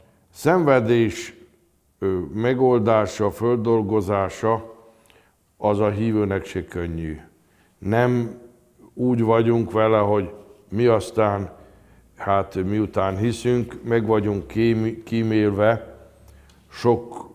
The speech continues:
mindentől, nem így van, hanem megpróbáljuk nagy alázattal elfogadni a betegséget, és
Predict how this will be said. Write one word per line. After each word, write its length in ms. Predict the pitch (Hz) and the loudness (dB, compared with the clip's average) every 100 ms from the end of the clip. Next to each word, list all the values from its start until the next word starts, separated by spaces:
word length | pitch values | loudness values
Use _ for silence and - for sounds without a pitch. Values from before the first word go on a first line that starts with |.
| - | -8
mindentől, 1120 | 98 104 104 104 101 - 110 123 123 - - - - - | -4 -2 0 0 -2 0 2 2 0 -8 -20 -20 -20 -14
nem 260 | 98 110 113 | -4 -2 -2
így 240 | 98 85 | -2 -2
van, 360 | 90 104 117 117 - - _ - _ _ | 0 0 0 -6 -14 -20 _ -20 _ _
hanem 640 | _ - 104 107 104 101 101 - - - - | _ -2 0 0 0 -2 -6 -10 -20 -20 -6
megpróbáljuk 840 | 113 110 - 104 95 104 104 101 | -4 -2 -2 -2 0 2 0 0
nagy 240 | 113 113 | 0 0
alázattal 1300 | 110 110 110 98 92 98 95 - 104 101 107 104 - - _ _ - | 2 2 2 2 0 -2 -4 -4 -2 0 0 -4 -12 -20 _ _ -2
elfogadni 1000 | 110 107 - 104 101 101 85 101 104 98 - _ _ | 0 0 -2 -2 -2 -4 -4 -4 -4 -6 -18 _ _
a 120 | - | -16
betegséget, 880 | 82 104 104 104 - 104 95 95 92 | -8 -6 -4 -6 -6 -6 -6 -6 -6
és 280 | 98 90 - | -6 -8 -12